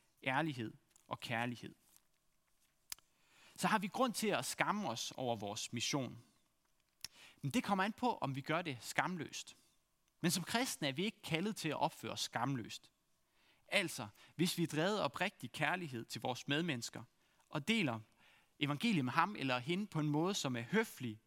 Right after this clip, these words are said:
nysgerrig og ærlig, ja, så har vi ingen grund til at skamme os over vores mission. Og det bringer os til det sidste spørgsmål. For er vidnesbyrdet om Jesus Kristus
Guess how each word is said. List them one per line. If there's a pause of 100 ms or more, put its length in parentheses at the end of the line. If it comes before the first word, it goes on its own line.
nysgerrig
og
ærlig, (460)
ja,
så
har
vi
ingen
grund
til
at
skamme
os
over
vores (160)
mission. (2250)
Og
det
bringer
os
til
det
sidste
spørgsmål. (800)
For
er
vidnesbyrdet
om
Jesus
Kristus